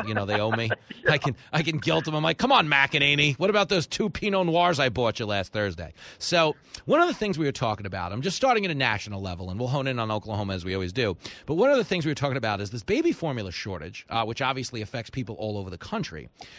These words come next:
Speaker 1: We're being told by the White House that Biden wasn't even getting briefed on it while they were working on the problem. Now, if that's true, that means we have a president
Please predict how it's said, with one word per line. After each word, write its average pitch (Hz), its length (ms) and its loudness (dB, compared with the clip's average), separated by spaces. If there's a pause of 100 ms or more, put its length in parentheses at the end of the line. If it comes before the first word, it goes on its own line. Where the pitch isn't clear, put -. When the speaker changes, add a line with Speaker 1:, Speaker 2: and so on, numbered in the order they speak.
(120)
Speaker 1:
We're 165 120 2
being 320 260 0
told 208 220 -2
by 170 80 0
the 139 80 -4
White 170 240 0
House 135 200 -4
that 113 200 -10
Biden 220 380 0
wasn't 170 260 -2
even 151 180 -2
getting 139 260 -2
briefed 151 380 -2
on 117 160 -2
it 117 120 -6
while 151 260 -2
they 165 100 -2
were 156 80 -2
working 131 400 -4
on 101 140 -6
the 104 60 -6
problem. 151 440 -2
Now, 117 160 -6
if 127 120 -8
that's 262 240 -4
true, - 440 -2 (440)
that 190 120 2
means 208 240 0
we 247 120 2
have 392 100 2
a 415 40 -2
president 208 640 -2